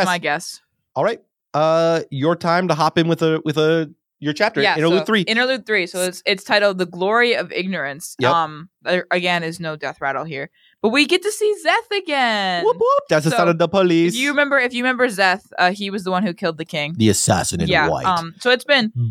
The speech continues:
Speaker 1: Baller boy with powerful magic.
Speaker 2: Yes. So it's been five years later, and he hasn't summoned his shard blade in years.
Speaker 1: Yep.
Speaker 2: Uh,
Speaker 1: 'Cause he doesn't
Speaker 2: he
Speaker 1: want anyone to know he has it.
Speaker 2: Yes, he doesn't want to because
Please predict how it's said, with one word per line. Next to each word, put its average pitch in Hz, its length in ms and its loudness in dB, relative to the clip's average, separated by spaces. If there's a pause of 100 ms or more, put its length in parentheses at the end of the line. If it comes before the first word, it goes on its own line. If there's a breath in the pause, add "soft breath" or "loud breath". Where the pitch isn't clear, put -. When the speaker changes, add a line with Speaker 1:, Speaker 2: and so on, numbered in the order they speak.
(100)
Speaker 1:
Baller 190 460 2
boy 156 380 2
with 127 240 0
powerful 147 500 0
magic. 101 460 2
Speaker 2:
Yes. 180 480 -4
So - 120 -6
it's 233 100 -4
been 339 280 -2
five 233 260 4
years 190 420 -2
later, 170 440 2
and 175 320 0
he 240 200 -4
hasn't 247 480 0
summoned 277 360 -2
his 208 160 -4
shard 202 300 0
blade 180 200 0
in 180 240 -6 (200)
years. 175 800 -2
Speaker 1:
Yep. 110 220 0 (240)
Speaker 2:
Uh, 165 440 0 (100)
Speaker 1:
'Cause 127 120 0
he 123 40 2
doesn't 127 140 2
Speaker 2:
he - 20 2
Speaker 1:
want 131 120 2
anyone 120 160 2
to 113 40 4
know 110 160 2
he 107 120 -2
has 92 260 -2
it. 170 140 -8
Speaker 2:
Yes, 175 220 0
he 220 100 -12
doesn't 226 400 -4
want 196 320 0
to 190 120 -6
because 180 300 -8